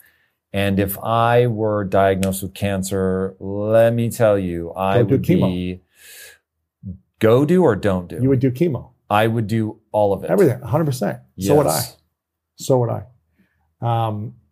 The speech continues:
Speaker 2: and it's not about not using modern medicine. It's about being wise and smart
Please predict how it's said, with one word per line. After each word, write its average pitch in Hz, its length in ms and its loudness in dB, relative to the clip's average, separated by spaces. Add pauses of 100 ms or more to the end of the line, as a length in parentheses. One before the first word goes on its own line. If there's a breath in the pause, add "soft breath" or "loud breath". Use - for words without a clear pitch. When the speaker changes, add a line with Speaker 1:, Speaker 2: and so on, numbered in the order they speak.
(220)
Speaker 2:
and 127 80 -4
it's 123 140 0
not 151 120 4
about 127 320 2
not 120 280 0
using 120 460 0
modern 107 360 -2
medicine. 98 760 -4 (140)
It's 113 140 0
about 107 260 2
being 104 220 0
wise 101 380 2
and 98 120 -2
smart 98 640 -2